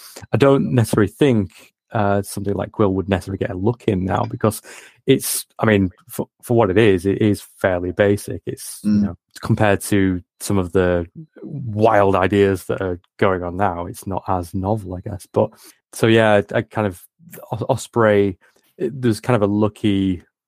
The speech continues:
Speaker 1: a little bit of a lucky break that I got there with Joseph McCulloch,
Speaker 2: Yeah.
Speaker 1: who, you know, Frostgrave and, and all, kind of all those games. He was a,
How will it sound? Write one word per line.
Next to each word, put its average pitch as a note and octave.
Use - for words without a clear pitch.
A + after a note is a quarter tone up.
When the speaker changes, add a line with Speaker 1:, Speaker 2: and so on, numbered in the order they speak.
Speaker 1:
a -
little A#2
bit G#2
of G2
a G2+
lucky G2
break G2
that -
I G2+
got G#2
there F#2
with F#2+
Joseph G2
McCulloch, G2
Speaker 2:
Yeah. G#2+
Speaker 1:
who, F2+
you A2+
know, F#2
Frostgrave F#2+
and, F#2+
and G2+
all, F#2
kind G2+
of F#2+
all G2
those G2
games. F#2+
He G2+
was G2
a, F#2+